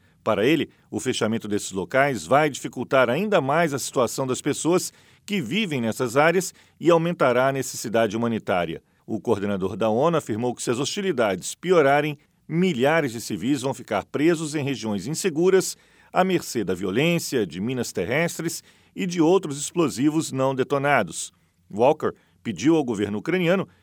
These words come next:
que mantenha os postos de passagem abertos. A lei humanitária internacional determina que, se um corredor de passagem ou transporte estiver fechado, todas as opções alternativas devem ser exploradas e um novo caminho seguro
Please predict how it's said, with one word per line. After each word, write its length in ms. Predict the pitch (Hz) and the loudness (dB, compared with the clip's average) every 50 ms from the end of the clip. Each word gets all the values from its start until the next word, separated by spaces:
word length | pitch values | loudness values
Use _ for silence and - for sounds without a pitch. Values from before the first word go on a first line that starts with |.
| _ _ _ | _ _ _
que 100 | - 185 | -2 0
mantenha 640 | 202 214 226 208 160 - - 156 170 185 185 185 | 2 4 4 2 2 0 2 2 2 2 2 0
os 160 | 185 160 - - | -2 -2 -4 -2
postos 380 | - 135 139 139 - - 120 | 2 2 2 2 2 -2 -8
de 80 | 110 135 | -8 0
passagem 640 | - 190 170 - - - 120 117 120 104 123 135 135 | 2 2 2 2 2 0 2 2 2 0 0 -2 -2
abertos. 600 | 123 92 101 95 87 85 - - - - - - _ _ _ _ | 0 0 0 0 -2 -2 -6 -10 -10 -10 -10 -12 _ _ _ _
A 140 | - 131 113 | 0 0 2
lei 260 | 110 107 120 127 127 | 2 4 2 2 2
humanitária 580 | 123 110 110 110 107 101 90 - 101 98 98 101 | 2 0 0 -2 -4 -4 -2 0 0 0 0 -2
internacional 680 | 107 104 117 107 107 110 - - 98 92 117 135 143 135 | -2 -4 -2 -2 -2 -2 -4 -4 -4 0 2 2 2 2
determina 540 | 135 127 - 113 101 107 117 127 135 131 | 0 -2 -2 -4 -4 -4 -4 -4 -4 -6
que, 100 | - - | -6 -6
se 140 | - - 151 | -10 -8 -6
um 80 | 147 113 | -8 -6
corredor 480 | - - 180 175 156 127 151 165 165 | 0 2 2 2 2 2 2 2 2
de 40 | 165 | 2
passagem 640 | 165 - 165 147 - - 123 107 95 90 - 95 90 - _ - | 2 0 0 0 2 0 0 2 0 0 -2 -6 -8 -10 _ -2
ou 200 | - 185 202 208 | 2 4 4 4
transporte 800 | 175 202 202 185 - - - 131 120 101 - - - - 87 _ _ _ _ _ _ _ | 4 2 0 0 -2 -2 0 2 2 2 2 -2 -10 -16 -16 _ _ _ _ _ _ _
estiver 440 | - - - 175 160 117 120 113 98 | -10 -6 0 0 2 4 2 0 0
fechado, 600 | - 123 104 - - 135 147 160 151 113 92 - _ _ _ _ _ _ _ _ - | 0 -2 -4 -2 0 2 2 2 2 0 -2 -10 _ _ _ _ _ _ _ _ 2
todas 320 | 180 196 214 190 170 147 | 6 6 8 6 6 -2
as 100 | 139 127 | -4 -2
opções 460 | 143 139 - - - - 143 139 117 | -2 -2 -2 -4 -2 0 0 2 2
alternativas 720 | 123 113 - 113 107 104 95 - - 143 156 143 143 113 | 0 0 0 -2 -2 -2 -4 -2 0 0 0 2 0 0
devem 200 | 113 123 113 107 | 2 0 0 0
ser 140 | 101 - 98 | -2 -4 -6
exploradas 720 | 87 - - - 113 110 107 135 160 170 160 175 165 - - _ _ _ _ _ - | -6 -6 -6 -2 -2 2 4 4 4 4 2 0 -4 -4 -10 _ _ _ _ _ -8
e 100 | - 165 | -2 0
um 100 | 180 175 | 0 0
novo 360 | 151 147 170 196 202 180 185 | 2 4 6 6 6 6 4
caminho 320 | 175 196 175 151 147 151 139 | 2 2 2 2 2 -2 -4
seguro 480 | - - 190 151 156 180 196 202 190 | -2 -4 -2 2 4 4 4 4 2